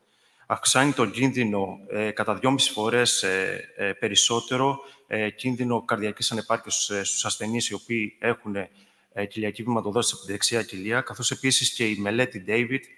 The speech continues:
ε, η οποία, ε, ε, αφορούσε ασθενείς, ε, με, ε, με απεινιδωτή, χαμηλά, χαμηλό κλάσμα εξώθησης, έδειξε ότι ο κίνδυνος,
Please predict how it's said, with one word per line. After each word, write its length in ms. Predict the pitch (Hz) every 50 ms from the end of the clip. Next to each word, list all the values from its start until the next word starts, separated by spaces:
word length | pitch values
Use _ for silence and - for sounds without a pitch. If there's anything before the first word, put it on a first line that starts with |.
| _ _ _ - - - - - - - _ _ -
ε, 380 | - 107 107 107 107 110 -
η 40 | 113
οποία, 640 | 117 107 - - 131 127 123 123 117 110 101 - - -
ε, 520 | 104 104 104 104 104 101 101 101 98 98
ε, 640 | 98 98 95 95 - _ - - 107 104 101 101 101
αφορούσε 580 | 101 104 - - 113 113 135 123 - - 127 113
ασθενείς, 560 | 110 107 - - 107 117 131 127 - - -
ε, 240 | 113 107 107 98 101
με, 440 | 101 101 101 98 95 98 95 95 95 95 98
ε, 80 | - - - - 98 95 92 92 92 90 90 - _ _ _ _ _
με 300 | - - 104 104 101 98
απεινιδωτή, 600 | 101 107 104 - 113 107 104 101 98 - - 127
χαμηλά, 400 | 123 - 117 113 113 117 131 131 - - - -
χαμηλό 320 | - - 98 107 117 127 123
κλάσμα 320 | - 123 123 110 107 107
εξώθησης, 720 | 92 - - - 117 120 - - - - 139 139 139 - - - - - - _ _ _ _ _ _ _ _ _ _ - -
έδειξε 400 | - 143 135 117 123 - - 143
ότι 240 | 127 - - 120 120
ο 60 | 113
κίνδυνος, 760 | 113 - 147 135 120 131 123 120 113 98 - - - -